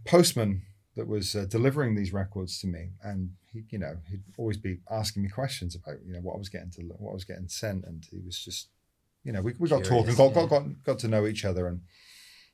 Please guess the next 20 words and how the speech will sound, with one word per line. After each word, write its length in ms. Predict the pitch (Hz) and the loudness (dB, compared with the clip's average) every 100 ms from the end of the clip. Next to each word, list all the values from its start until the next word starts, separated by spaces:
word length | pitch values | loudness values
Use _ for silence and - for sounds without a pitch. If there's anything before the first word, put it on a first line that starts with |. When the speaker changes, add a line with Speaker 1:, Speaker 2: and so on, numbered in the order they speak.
| - | -10
Speaker 1:
and, 200 | 98 98 98 | -6 -2 0
uh, 380 | 95 92 90 92 _ _ _ _ - | 0 0 -2 -8 _ _ _ _ 0
somehow, 800 | - 160 147 135 123 117 107 104 - | 6 8 8 6 4 6 4 0 -6
uh, 260 | - - - - _ 131 | -10 -10 -10 -16 _ -14
the 120 | 127 | -8
conversation 560 | 104 113 98 110 107 95 | -2 0 2 2 2 -2
turned 300 | 104 98 95 - - | -2 0 -2 -6 -8
to, 300 | 92 87 87 | -6 -6 -8
um, 340 | 87 85 90 90 - _ _ _ _ | -8 -8 -10 -12 -18 _ _ _ _
the 60 | 98 | -4
fact 260 | 104 98 | -2 -2
that 140 | 101 98 | -4 -4
there 160 | 98 | -2
was 220 | 98 92 - | -2 -4 2
jobs 300 | 135 139 104 | 4 4 0
going 260 | 95 90 | -2 -2
at 40 | 87 | -4
the 60 | |
post 300 | - 113 - | -6 -6 -6
office. 400 | 95 90 87 - | -8 -10 -16 -18